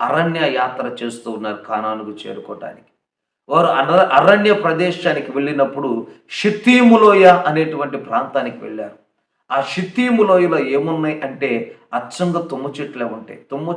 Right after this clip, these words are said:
చెట్లు కలిగినటువంటి లోయ అది, తుమ్మ చెట్లు కలిగినటువంటి ప్రాంతం అది. ఆ ప్రాంతానికి వెళ్ళినప్పుడు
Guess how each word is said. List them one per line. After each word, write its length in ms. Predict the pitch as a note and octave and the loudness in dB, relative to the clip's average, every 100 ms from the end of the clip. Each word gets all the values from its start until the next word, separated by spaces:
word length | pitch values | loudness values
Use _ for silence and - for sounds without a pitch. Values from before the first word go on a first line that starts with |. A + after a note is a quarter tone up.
| D#3+ | -8
చెట్లు 220 | D#3 D3+ | -8 -6
కలిగినటువంటి 720 | C3+ C3 B2+ C3 A#2 A#2+ A2+ A2 | -4 -4 -6 -10 -10 -10 -10 -8
లోయ 400 | A2+ C3 C#3 - | -6 -6 -6 -8
అది, 240 | G#2+ - _ _ _ _ - | -8 -20 _ _ _ _ -8
తుమ్మ 180 | E3+ G3+ | -4 -2
చెట్లు 320 | G#3 F#3+ F3+ | -2 -4 -4
కలిగినటువంటి 600 | E3 D#3 D3+ C#3 C3+ B2 | -4 -4 -4 -6 -6 -8
ప్రాంతం 540 | - - C#3 D#3+ D#3 A#2+ | -8 -4 -4 -4 -8 -10
అది. 240 | - - _ _ _ - | -14 -18 _ _ _ 2
ఆ 120 | E3 | 2
ప్రాంతానికి 680 | D#3+ D#3 A#3 A#3 A3+ G#3 G3+ | 6 6 6 8 6 6 0
వెళ్ళినప్పుడు 640 | F#3 F3 - E3 C#3+ C#3 | 0 -2 -2 -4 -2 -4